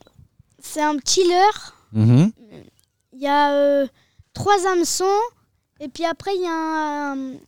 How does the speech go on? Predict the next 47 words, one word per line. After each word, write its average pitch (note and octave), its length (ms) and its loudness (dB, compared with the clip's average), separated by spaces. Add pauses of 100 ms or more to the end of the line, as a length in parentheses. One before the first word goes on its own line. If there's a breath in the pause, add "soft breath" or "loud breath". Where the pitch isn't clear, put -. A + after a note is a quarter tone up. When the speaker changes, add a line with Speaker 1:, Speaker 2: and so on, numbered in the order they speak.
Speaker 1:
un, D4 180 -6 (100)
une D4 260 -4
petite, E4 320 -10
euh, D#4 340 -6
truc, F4+ 380 -10
et E4 40 -8
puis, C#4+ 280 -10
euh, C#4 100 -6
ça C#4+ 240 -8
la C#4 160 -4
tourne. F4 460 -8
Speaker 2:
Une A3+ 240 4
petite - 340 0 (160)
truc, F#3 380 4
et E3 60 4
puis D3+ 120 0
ça D#3 140 4
la C#3 100 6
tourne. G#2 420 4 (140)
Speaker 1:
Ouais, C4+ 300 -10 (220)
un C#4 120 -6
petit D4 200 -14
truc D4+ 260 -12
derrière D#4+ 480 -6
et E4 40 -6
puis D#4 180 -12
ça D4 200 -10
tourne, E4 360 -10
euh, C#4 380 -8
et C4 40 -14
puis, C#4 300 -14
euh, C#4 220 -10 (560)
quand, C#4 1120 -4
quand C#4+ 220 -4
on C#4 60 -2
a C#4 100 0
la C#4+ 120 -2
canne C#4+ 220 -4
à C#4+ 80 2
pêche, E4 280 -4
on, C#4 260 -8
quand C#4 120 -8
on C#4 120 -2
mouline, D4 400 -2 (180)
Speaker 2:
Ouais. A#2 260 2 (160)
Speaker 1:
ça - 180 -6
revient. C#4+ 400 -6